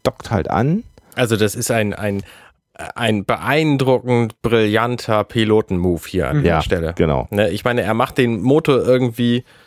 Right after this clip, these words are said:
Speaker 2: sechs
Speaker 1: Kilomet-
Speaker 2: Kilometer vorm Ziel aus
Speaker 1: Und lässt
Speaker 2: und
Speaker 1: das Schiff einfach
Speaker 2: trifft
Speaker 1: treiben.
Speaker 2: das auf dreißig Zentimeter genau trifft er diese, diese
Speaker 3: Mhm.
Speaker 2: Luke, die dann mit, mit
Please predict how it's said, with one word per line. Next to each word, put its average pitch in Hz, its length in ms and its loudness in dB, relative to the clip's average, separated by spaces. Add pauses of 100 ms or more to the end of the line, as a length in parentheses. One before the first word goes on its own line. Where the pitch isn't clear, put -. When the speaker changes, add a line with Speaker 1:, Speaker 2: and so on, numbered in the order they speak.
(140)
Speaker 2:
sechs - 320 -2
Speaker 1:
Kilomet- 120 200 6
Speaker 2:
Kilometer 139 340 4
vorm 135 280 0
Ziel 139 260 2
aus 143 400 2 (220)
Speaker 1:
Und 107 120 4
lässt 127 140 6
Speaker 2:
und 143 60 0
Speaker 1:
das 110 100 0
Schiff 117 160 0
einfach 113 160 4
Speaker 2:
trifft 202 140 2
Speaker 1:
treiben. 98 300 0
Speaker 2:
das - 300 2 (180)
auf 147 300 0 (360)
dreißig 139 460 0
Zentimeter 131 500 2
genau 117 380 4
trifft - 320 -2
er 107 80 4
diese, 101 480 0
diese 101 440 -2
Speaker 3:
Mhm. 120 200 -4
Speaker 2:
Luke, 117 320 2
die 101 140 -4
dann 104 300 0
mit, - 380 -6
mit 107 320 -8